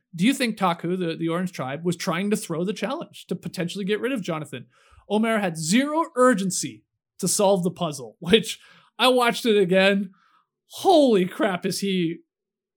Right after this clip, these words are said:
either horrible at this or just going very slow. It's almost weird to even call it a puzzle. I guess it is a slide puzzle, but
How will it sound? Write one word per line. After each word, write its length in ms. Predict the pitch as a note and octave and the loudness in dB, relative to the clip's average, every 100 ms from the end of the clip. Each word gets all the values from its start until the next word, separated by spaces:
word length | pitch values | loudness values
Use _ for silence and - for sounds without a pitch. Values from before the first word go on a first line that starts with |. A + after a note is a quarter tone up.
| - | 0
either 300 | A#3+ A#3 F#3+ | 2 2 0
horrible 480 | F3+ A#3 D4 D#4+ D#4 | 4 6 6 6 2
at 160 | C#4+ | 2
this 320 | D4 E4 - | 0 0 -2
or 240 | D#4 G#3+ G3 | -2 0 0
just 200 | G#3 - | 0 0
going 280 | G#3 F#3+ E3+ | 0 0 -2
very 220 | F#3 F3 | -4 -4
slow. 260 | - F#3+ - | -4 -4 -4
It's 160 | E4 A4+ | -4 -2
almost 340 | B4 C#4 F#3 | 2 0 0
weird 240 | G3+ C4+ A3 | -2 0 0
to 60 | |
even 160 | A3 E3 | -2 -2
call 260 | F#3+ A#3 | 0 2
it 60 | F#3 | 0
a 20 | |
puzzle. 440 | - G#3+ G3+ C#3 A#2 | -2 2 2 0 -6
I 80 | F3+ | -2
guess 180 | A3+ A3+ | -2 2
it 60 | |
is 160 | G#3+ A3 | 0 0
a 60 | |
slide 320 | G#3 B3 A#3+ - | -2 0 0 0
puzzle, 240 | B3 A#3+ | -2 0
but 260 | G3+ F#3+ | -2 -2